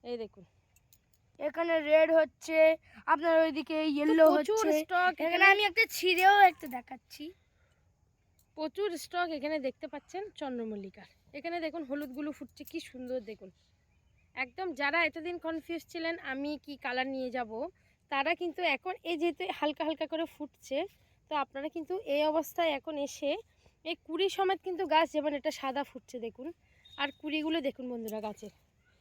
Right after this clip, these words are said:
Speaker 1: এখানে দেখুন সাদাটা ফুটছে, আমি একবার দেখাচ্ছি আপনাদেরকে, এই দেখুন সাদাটা। তো কতগুলো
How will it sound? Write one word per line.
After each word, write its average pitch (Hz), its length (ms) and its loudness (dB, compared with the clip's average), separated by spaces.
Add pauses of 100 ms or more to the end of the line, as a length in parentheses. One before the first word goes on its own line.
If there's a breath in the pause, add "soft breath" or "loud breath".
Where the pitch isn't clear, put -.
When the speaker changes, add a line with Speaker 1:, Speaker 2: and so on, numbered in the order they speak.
(180 soft breath)
Speaker 1:
এখানে 359 240 -2
দেখুন 311 240 -2
সাদাটা 320 420 -2
ফুটছে, - 400 -14
আমি 277 160 -6
একবার 233 260 -8
দেখাচ্ছি 233 400 -10
আপনাদেরকে, 226 440 -10
এই 233 60 -8
দেখুন 208 220 -18
সাদাটা। 196 460 -12 (560)
তো - 40 -10 (140)
কতগুলো 349 520 0